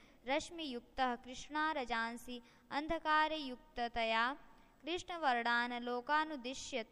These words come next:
तमो निवारणार्थं तविषीं बलं स्वकीयं प्रकाशरूपं दधानः। अन्वय। कृष्णैः अभिवृतं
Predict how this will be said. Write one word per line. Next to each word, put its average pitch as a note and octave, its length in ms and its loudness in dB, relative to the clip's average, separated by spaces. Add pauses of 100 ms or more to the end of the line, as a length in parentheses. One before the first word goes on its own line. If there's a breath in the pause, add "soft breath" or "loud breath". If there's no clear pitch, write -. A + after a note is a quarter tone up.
(720)
तमो B3+ 340 0
निवारणार्थं B3+ 1400 0 (380)
तविषीं D4+ 580 -2
बलं B3 380 2
स्वकीयं C4 720 -4
प्रकाशरूपं B3+ 1080 0
दधानः। C4 760 -2 (460 loud breath)
अन्वय। C#4 480 0 (340 loud breath)
कृष्णैः D4 720 -2 (1120)
अभिवृतं B3+ 960 0